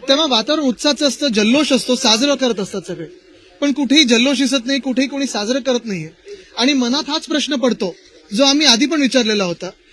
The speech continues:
की हे जे मॅन्डेट आहे हे जनतेने दिलेलं मॅन्डेट आहे की निवडणूक आयोगाने दिलेलं मॅन्डेट आहे, ईव्हीएम ने दिलेलं मॅन्डेट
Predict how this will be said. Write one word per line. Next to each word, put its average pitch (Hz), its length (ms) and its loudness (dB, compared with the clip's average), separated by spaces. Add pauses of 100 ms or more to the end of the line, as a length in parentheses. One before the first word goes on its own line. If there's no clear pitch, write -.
(240)
की 302 60 0
हे 277 180 2
जे 320 120 0
मॅन्डेट 240 500 -2
आहे 202 220 -2 (600)
हे 277 80 2
जनतेने 233 440 0
दिलेलं 311 280 0
मॅन्डेट 277 380 0
आहे 277 260 2
की 330 120 -2
निवडणूक 269 460 -2
आयोगाने 269 400 0
दिलेलं 262 260 2
मॅन्डेट 226 380 -4
आहे, 247 200 -2
ईव्हीएम 254 360 -4
ने 254 80 -2
दिलेलं 208 300 -4
मॅन्डेट 175 280 -12